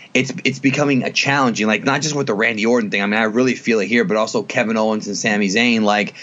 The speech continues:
it's almost like what's going on is that they've blown through so many feuds already during the year that they can't, like, do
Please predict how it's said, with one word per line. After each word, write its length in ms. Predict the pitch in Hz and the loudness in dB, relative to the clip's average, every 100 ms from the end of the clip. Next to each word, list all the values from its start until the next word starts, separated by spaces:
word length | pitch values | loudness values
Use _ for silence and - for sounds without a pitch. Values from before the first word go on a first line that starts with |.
| - - - - | -18 -18 -20 -4
it's 200 | 151 143 | -4 2
almost 420 | 190 233 269 247 | 2 4 2 0
like 220 | 214 208 165 | 0 -2 -2
what's 240 | 147 - | -6 -4
going 280 | 143 151 127 | -2 0 2
on 200 | 123 143 | 2 0
is 80 | 123 | 0
that 160 | 113 | 0
they've 260 | 123 117 98 | 0 -2 -2
blown 380 | 110 123 135 131 | 0 2 2 2
through 160 | 131 | 0
so 240 | 123 123 120 | 2 2 4
many 180 | 123 | 2
feuds 540 | 104 - 98 101 117 127 | 0 -2 0 2 2 2
already 340 | 120 123 127 | 2 4 2
during 260 | 110 107 107 | 2 2 2
the 100 | 101 | 0
year 440 | 95 98 104 123 | 0 2 2 2
that 180 | 123 104 | 0 0
they 100 | 101 | 0
can't, 440 | 90 - 127 120 - | -2 -2 0 0 0
like, 560 | 107 101 90 - 104 | 0 0 -2 -10 -8
do 380 | 107 117 107 92 | 0 2 2 0